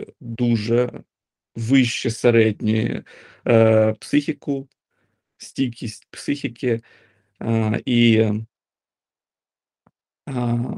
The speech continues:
якщо дивитися на те, що ми все одно переможемо, то я думаю, що прогнозую, що, м, в них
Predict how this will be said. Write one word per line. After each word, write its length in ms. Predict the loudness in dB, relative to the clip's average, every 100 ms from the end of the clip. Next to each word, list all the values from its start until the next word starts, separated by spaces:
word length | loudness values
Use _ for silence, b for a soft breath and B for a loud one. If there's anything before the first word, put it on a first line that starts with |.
| -12 -18 _ _ _ _ _ -4
якщо 480 | 0 2 6 8 8
дивитися 460 | 4 -2 -4 -4
на 300 | -2 0 0
те, 180 | 0 -2
що 200 | -2 0
ми 160 | 0 0
все 180 | 0 -2
одно 220 | -2 -4
переможемо, 680 | -6 -6 -6 -6 -6 -6 -8 -6
то 420 | -4 -2 -2 -4 -10 _ _ _ _ _ _ _ _
я 140 | -8 -4
думаю, 420 | 0 0 0 -2
що 560 | -6 -10 -4 -2 -2 -6 b b b
прогнозую, 680 | -4 -2 0 0 2 4 2
що, 380 | 0 -2 -2 -2 b b b b b _ -14
м, 320 | -12 -10 -12 -14 _ _ _ -4
в 120 | 2
них 380 | 2 2 -2